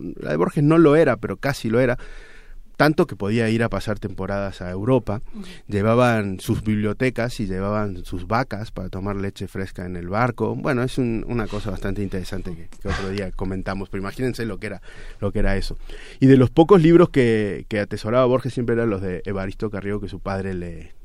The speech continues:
Speaker 1: le leía constantemente, ¿no? Entonces, eh, en, en esta idea del, que traje hace, hace un momento, creo que Borges también ve ahí una relación con,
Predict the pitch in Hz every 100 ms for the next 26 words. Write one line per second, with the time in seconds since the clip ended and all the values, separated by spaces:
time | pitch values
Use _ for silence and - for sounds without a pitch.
0 | - 98 101 95 98 98 90 - 92 -
1 | 95 - 87 87 85 85 92 - - -
2 | - - 131 139 - - - - - -
3 | - - 120 107 104 92 - 113 120 -
4 | 120 135 170 139 131 139 123 110 - -
5 | - - - 107 - 117 117 123 113 110
6 | 107 107 - 107 113 104 104 107 117 107
7 | 104 123 135 - - - - - 120 131
8 | - 113 107 101 113 147 156 120 123 123
9 | 117 120 120 107 110 113 104 95 95 92
10 | 107 104 101 92 87 -